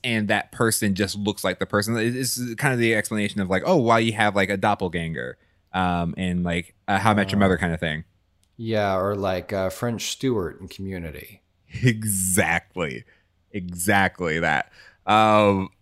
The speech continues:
Speaker 1: so my headcanon is just largely that this takes place in the same world of Daredevil,
Speaker 2: Hmm.
Speaker 1: because I cannot help but just feel that, I mean, you have all the signs there. You have Ben Affleck.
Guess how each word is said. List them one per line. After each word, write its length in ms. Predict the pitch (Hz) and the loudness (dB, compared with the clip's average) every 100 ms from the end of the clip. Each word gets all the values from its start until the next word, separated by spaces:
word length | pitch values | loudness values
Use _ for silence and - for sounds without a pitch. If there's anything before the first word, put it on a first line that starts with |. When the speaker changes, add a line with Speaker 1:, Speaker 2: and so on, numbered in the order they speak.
| _ _ _ - | _ _ _ -4
Speaker 1:
so 420 | - 131 123 - _ | 2 2 2 -6 _
my 160 | 139 147 | 4 4
headcanon 300 | 220 202 160 | 4 4 4
is 140 | 127 127 | 4 2
just 180 | 123 | 2
largely 300 | 131 123 123 | 4 4 4
that 160 | 120 110 | 2 2
this 140 | 139 143 | 0 0
takes 160 | 117 | -2
place 220 | - 123 | 0 -2
in 120 | - 113 | -2 -4
the 80 | |
same 300 | 98 123 110 | 0 0 2
world 440 | 117 226 170 127 131 - - _ _ | 4 6 6 6 2 -10 -20 _ _
of 440 | 120 113 113 135 131 - | 4 6 6 4 -2 -4
Daredevil, 600 | 240 233 127 85 58 - | 2 4 6 4 -2 -10
Speaker 2:
Hmm. 180 | _ - - | _ -16 -6
Speaker 1:
because 520 | 127 120 147 135 123 135 | -2 4 6 6 4 2
I 140 | 131 | 0
cannot 600 | - - 202 214 202 185 | 0 0 2 4 4 2
help 320 | 120 170 131 | 2 0 2
but 320 | 131 123 117 _ _ _ _ | 0 0 0 _ _ _ _
just 260 | 131 127 - | -6 -4 -2
feel 320 | 170 165 151 | 0 2 4
that, 320 | 127 117 - _ _ _ _ _ _ _ _ _ _ - | 6 4 4 _ _ _ _ _ _ _ _ _ _ -2
I 40 | |
mean, 160 | 131 135 | 0 2
you 80 | 135 | 4
have 200 | 147 143 | 4 4
all 460 | 143 156 175 175 | 6 8 8 8
the 280 | 151 156 147 | 6 6 6
signs 460 | - 143 131 127 117 | 4 4 4 2 4
there. 260 | 120 107 | 6 6
You 140 | 104 107 | 6 4
have 200 | 98 92 | 2 4
Ben 200 | 123 131 | 4 6
Affleck. 800 | 113 113 - 107 107 107 - | 6 4 2 2 4 4 -2